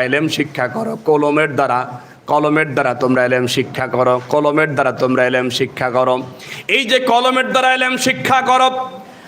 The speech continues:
আমরা যদি বদরের যুদ্ধের দিকে একটু যাই, বদরের যুদ্ধের সময়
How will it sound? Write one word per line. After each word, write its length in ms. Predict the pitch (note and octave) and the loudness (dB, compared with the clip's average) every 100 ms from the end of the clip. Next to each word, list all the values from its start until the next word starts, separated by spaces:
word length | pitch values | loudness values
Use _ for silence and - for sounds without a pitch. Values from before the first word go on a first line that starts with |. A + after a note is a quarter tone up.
| - | -4
আমরা 260 | G3+ B3 B3+ | -2 0 0
যদি 200 | B3+ B3+ F#3+ | 0 0 0
বদরের 440 | A#3 C4 C4 B3+ | 2 2 2 2
যুদ্ধের 420 | A#3+ F3 B3 B3+ | 0 0 0 2
দিকে 180 | C4 B3+ | 0 0
একটু 240 | - C4 | -2 -2
যাই, 240 | A#3 B3+ C4 B3+ - - - - - F3 | 2 2 2 -4 -8 -14 -16 -16 -10 0
বদরের 520 | A#3 D4 C#4+ D4 D4 | 4 6 6 4 4
যুদ্ধের 500 | C4 G3+ F#3 C#4+ D#4 | 0 0 2 2 2
সময় 380 | - C#4 B3+ | 2 2 2